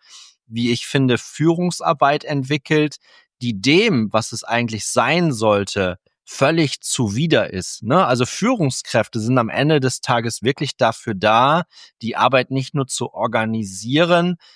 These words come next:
sondern auch sinnstiftend nach vorne zu bringen. Und dazu müssen wir als Führungskräfte in allererster Linie zuhören. Natürlich dürfen wir auch eine Meinung haben, aber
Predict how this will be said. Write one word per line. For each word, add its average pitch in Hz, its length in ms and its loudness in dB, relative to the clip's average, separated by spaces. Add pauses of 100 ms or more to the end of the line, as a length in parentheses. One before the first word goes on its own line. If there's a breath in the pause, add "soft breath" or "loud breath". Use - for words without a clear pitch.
sondern 123 360 0
auch 120 320 0
sinnstiftend 139 1160 -4
nach 107 220 -2
vorne 175 460 0
zu - 240 -10
bringen. 101 320 -2
Und 107 240 -4
dazu 170 880 0
müssen 131 600 0
wir 117 240 0
als 104 200 -4
Führungskräfte 123 920 -2
in 117 260 -4
allererster - 720 0
Linie 117 520 2 (440 loud breath)
zuhören. 151 840 2
Natürlich 170 500 0
dürfen 160 320 -2
wir 139 100 2
auch 120 140 2
eine 123 120 -2
Meinung 131 480 0
haben, 107 360 2
aber 113 300 2